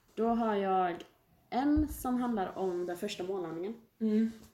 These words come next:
Speaker 1: Den tjugoförsta juli nittonhundrasextionio så landade bland annat Buzz Aldrin, Young, John Young, Neil Armstrong på månen för första gången.
Speaker 2: Okej.
Speaker 1: Eh, men enligt några konspirationsteorier sägs det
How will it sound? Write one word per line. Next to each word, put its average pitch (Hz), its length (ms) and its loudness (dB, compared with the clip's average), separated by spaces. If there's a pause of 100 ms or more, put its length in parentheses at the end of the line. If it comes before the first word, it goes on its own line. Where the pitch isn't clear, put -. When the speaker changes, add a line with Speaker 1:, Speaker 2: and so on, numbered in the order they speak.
(300)
Speaker 1:
Den 202 400 2
tjugoförsta 220 580 -6
juli 180 500 -2 (180)
nittonhundrasextionio 175 1120 -4
så 226 120 -8
landade 190 540 -4
bland 175 200 -4
annat 165 340 -10
Buzz - 260 -12
Aldrin, 208 540 -4 (420)
Young, 170 420 -4
John 185 400 0 (240)
Young, 185 460 -2 (460)
Neil 185 280 4
Armstrong 160 560 -4
på 165 60 -4
månen 160 320 -4
för - 60 -16
första 156 220 -10
gången. 160 300 -4 (200)
Speaker 2:
Okej. - 300 -14 (640)
Speaker 1:
Eh, 175 100 -8
men 175 420 0
enligt 202 240 4
några 214 260 0
konspirationsteorier 185 1600 -6
sägs 185 380 -8
det 170 240 -8